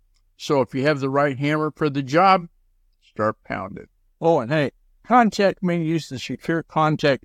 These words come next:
form on guy r cook dot com. If you like this episode on YouTube, and give it a thumbs up, and then click on the bell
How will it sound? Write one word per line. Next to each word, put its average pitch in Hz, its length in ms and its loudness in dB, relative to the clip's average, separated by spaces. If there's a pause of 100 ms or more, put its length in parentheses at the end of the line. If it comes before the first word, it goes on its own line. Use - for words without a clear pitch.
(120)
form 131 400 0 (100)
on 104 340 0
guy 127 340 2
r 113 280 0
cook 117 400 -4
dot 107 260 2
com. 90 360 0 (920)
If 131 320 -2
you 120 240 0
like 151 260 4 (100)
this 117 280 -4
episode 95 640 -2
on 95 180 0
YouTube, 95 580 -4
and 98 240 -2
give 120 200 -2
it 123 120 0
a 110 80 -2
thumbs 117 440 -2
up, 95 200 -2 (840)
and 120 200 0
then 120 140 0
click - 340 0
on 135 180 2
the 127 60 0
bell 110 460 0